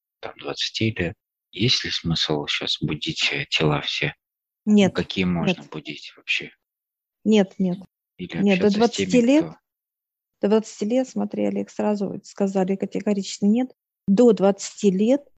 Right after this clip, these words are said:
Speaker 2: ни отец не придёт будить, а, никому не позволят до
Speaker 1: Мгм.
Speaker 2: двадцати лет.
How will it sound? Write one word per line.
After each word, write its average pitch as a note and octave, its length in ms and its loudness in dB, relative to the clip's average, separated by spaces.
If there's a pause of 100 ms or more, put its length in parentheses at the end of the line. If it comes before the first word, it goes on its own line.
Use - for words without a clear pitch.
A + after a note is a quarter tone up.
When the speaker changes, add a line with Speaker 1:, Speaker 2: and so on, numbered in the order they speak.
(140)
Speaker 2:
ни A3 240 4
отец G#3+ 520 2
не A3 100 2
придёт A3+ 500 -2 (160)
будить, A3+ 600 -4 (580)
а, G#3 200 -2
никому A3 460 2
не G3+ 160 0
позволят G3+ 640 -8 (200)
до A3+ 180 2
Speaker 1:
Мгм. - 20 0
Speaker 2:
двадцати G#3 540 -2
лет. F#3+ 280 -4